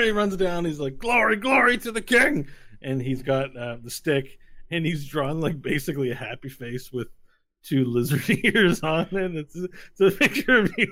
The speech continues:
on the, on the flag, and you, you think he's drawn it with, he's found some plant or something that was inky, and <laughs> it doesn't look very good. But he runs down. He's like,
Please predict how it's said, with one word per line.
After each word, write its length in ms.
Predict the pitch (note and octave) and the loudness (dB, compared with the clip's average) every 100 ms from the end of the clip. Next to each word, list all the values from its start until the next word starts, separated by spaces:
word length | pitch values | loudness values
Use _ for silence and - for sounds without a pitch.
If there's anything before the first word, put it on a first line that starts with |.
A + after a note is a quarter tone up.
| G#3+ | 2
on 200 | E3 F3 | 2 0
the, 480 | E3+ - A#3 C4+ B3+ - | -2 -6 -6 -4 -4 -4
on 160 | D3+ | -6
the 80 | D3+ | -6
flag, 400 | D3 C#3+ C#3 C#3 | -6 -6 -4 -4
and 120 | B2 | -4
you, 120 | B2 D3 | -6 -6
you 120 | - C#3 | -10 -12
think 140 | C#3+ C3 | -12 -8
he's 180 | C3 | -8
drawn 320 | A2+ A#2+ A#2 A#2 | -6 -2 -2 -2
it 80 | |
with, 380 | A#2+ A2+ - - - | -4 -8 -8 -12 -8
he's 120 | G#2+ | -4
found 240 | - B2+ | 0 -2
some 160 | C3+ G#2+ | -2 -8
plant 400 | - A2+ G#2+ G#2 | -8 -10 -12 -12
or 80 | G#2 | -14
something 400 | A2 G2+ G#2 G#2 | -14 -14 -14 -14
that 140 | G#2 - - - | -16 -16 -14 -12
was 160 | A2 | -12
inky, 400 | A2+ A2 - G#2+ | -10 -12 -10 -10
and 160 | G2+ G2+ - - - | -10 -12 -16 -16 -18
<laughs> 340 | - - - | -16 -16 -4
it 260 | D#3 C#3 - - - | -2 -2 -6 -10 -18
doesn't 220 | - G#2+ | -16 -14
look 140 | G2+ | -16
very 220 | G2 F#2+ G2+ - | -14 -14 -12 -8
good. 260 | - D3 | -6 -6
But 120 | B2+ B2+ | -2 0
he 80 | |
runs 240 | C#3+ D3 C#3+ | 0 0 0
down. 280 | D3+ C#3+ D3 | 0 2 2
He's 100 | C#3 | 2
like, 140 | C3 | 0